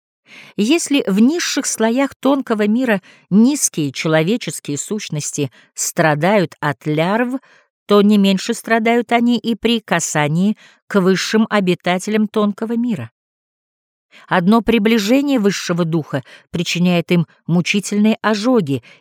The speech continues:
и астральная ткань их тела начинает разлагаться. В природе все взаимно питает друг друга. И, конечно, если отбросы разложения питают лярв низших сфер,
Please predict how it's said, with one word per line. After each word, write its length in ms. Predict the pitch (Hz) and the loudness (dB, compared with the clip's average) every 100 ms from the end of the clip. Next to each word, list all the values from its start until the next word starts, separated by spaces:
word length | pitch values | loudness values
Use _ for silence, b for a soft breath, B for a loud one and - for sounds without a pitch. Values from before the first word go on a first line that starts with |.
| b | b
и 160 | 170 - | -4 -2
астральная 840 | 156 143 - 160 165 214 214 165 | -2 -4 -4 -2 0 0 0 0
ткань 480 | 143 - 156 156 190 - | -2 -6 -2 0 0 -2
их 220 | 214 - | -6 -8
тела 360 | - 220 220 | -2 0 2
начинает 640 | 208 139 - 127 123 127 - _ _ _ _ _ | -2 -4 -6 -6 -6 -8 -12 _ _ _ _ _
разлагаться. 800 | 135 117 123 120 175 - - 139 _ _ _ _ _ _ _ _ B B B | -10 -6 -8 -6 -6 -6 -8 -10 _ _ _ _ _ _ _ _ B B B
В 140 | - | -6
природе 460 | - 233 254 262 247 | 0 2 2 2 0
все 400 | - - 262 247 | -2 0 2 2
взаимно 720 | 185 190 220 240 302 262 170 147 | -2 0 2 2 0 0 0 -2
питает 520 | 247 233 190 156 127 | -8 -6 -4 -4 -4
друг 220 | 120 127 | -8 -8
друга. 360 | 113 120 101 120 _ _ _ _ _ B B B | -8 -8 -10 -18 _ _ _ _ _ B B B
И, 100 | 202 | -4
конечно, 360 | 208 240 254 233 | 0 0 0 0
если 300 | 233 233 233 | 0 -2 -2
отбросы 540 | 202 202 196 262 226 214 | -2 0 0 0 0 -2
разложения 680 | 214 196 202 196 233 202 | 0 2 2 2 2 2
питают 500 | 185 190 - 196 185 - | 0 -6 -4 -4 -4 -6
лярв 640 | 165 180 196 165 131 120 b b b b - | -4 -2 0 0 -2 -8 b b b b -4
низших 600 | 156 190 185 - - 156 | 0 2 0 -4 -8 -8
сфер, 440 | - - 285 311 | -10 -6 -6 -6